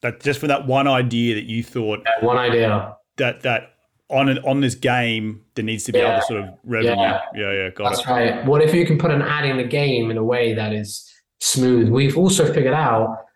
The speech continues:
Speaker 2: you know, you're playing a game and you die, game's over. So
Speaker 1: Mm-hmm.
Speaker 2: app developers started to charge you, like, "Why don't you buy a life for five dollars and ninety-nine cents?" We
Speaker 1: Mm-hmm.
Speaker 2: were like, "Aha, what about, why not watch a video ad and you get to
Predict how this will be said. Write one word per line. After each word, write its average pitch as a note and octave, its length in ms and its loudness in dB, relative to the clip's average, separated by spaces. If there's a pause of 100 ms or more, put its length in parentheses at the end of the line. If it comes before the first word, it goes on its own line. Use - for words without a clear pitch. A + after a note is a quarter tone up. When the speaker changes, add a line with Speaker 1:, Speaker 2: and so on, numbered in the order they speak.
(240)
Speaker 2:
you C#3+ 80 0
know, C#3+ 60 4
you're C3+ 140 2
playing F3+ 260 2
a D3 60 2
game A#2+ 640 0
and A#2+ 220 -2
you A#2 40 -2
die, A#2 560 0
game's C3+ 320 0
over. A2 540 2 (380)
So A#2 180 0
Speaker 1:
Mm-hmm. D3 120 2
Speaker 2:
app F3+ 180 -2
developers D3 500 -2
started B2 280 -4
to A#2+ 80 -8
charge D#3 500 0
you, F#2+ 220 -4
like, G#2 260 -2
"Why B2+ 160 2
don't C3+ 200 0
you A#2 80 -2
buy C3+ 220 2
a A2+ 100 2
life A#2+ 580 -2 (280)
for G2+ 140 -8
five A2 300 -4
dollars G#2+ 300 2
and G#2+ 80 2
ninety-nine G#2 380 0
cents?" A2 520 -2 (200)
We A2+ 80 -10
Speaker 1:
Mm-hmm. C#3 60 4 (100)
Speaker 2:
were C3 80 4
like, B2 260 0
"Aha, - 640 0
what D3+ 220 2
about, A#2 680 2 (340)
why B2 340 2
not D#3 200 2
watch C#3+ 220 0
a B2 80 -2
video D3 360 2
ad F#2+ 420 -2
and B2+ 120 -2
you B2 80 0
get B2+ 180 -2
to A#2+ 100 -10